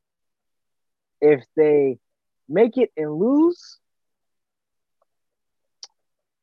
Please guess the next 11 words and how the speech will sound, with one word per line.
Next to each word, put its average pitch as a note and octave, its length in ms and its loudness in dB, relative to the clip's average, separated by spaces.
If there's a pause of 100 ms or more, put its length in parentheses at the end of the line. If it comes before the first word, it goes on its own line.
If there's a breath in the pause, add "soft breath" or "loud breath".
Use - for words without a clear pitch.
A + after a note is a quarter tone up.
(920)
I'll D#3+ 180 4
cover, F#3 640 -4 (1300)
I'll - 100 -14
cover D#3+ 560 -6
the C3+ 120 -10
range D#3+ 580 -6 (160)
and D3+ 340 -4
food. A2 300 -6 (1700)
If D#3+ 320 2
they, D#3+ 220 2 (280)
if D3+ 240 -4